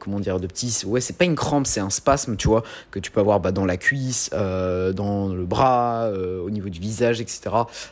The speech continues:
Euh, et c'est un petit peu relou, et ça c'est souvent un signe de déficience en magnésium.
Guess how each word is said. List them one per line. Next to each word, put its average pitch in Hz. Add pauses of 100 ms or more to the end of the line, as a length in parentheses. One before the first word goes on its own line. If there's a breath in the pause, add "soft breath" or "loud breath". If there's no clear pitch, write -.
(100)
Euh, 95
et 107
c'est 107
un 107
petit 107
peu -
relou, 120
et 101
ça 131
c'est -
souvent 117
un 98
signe 120
de 98
déficience 120
en -
magnésium. 107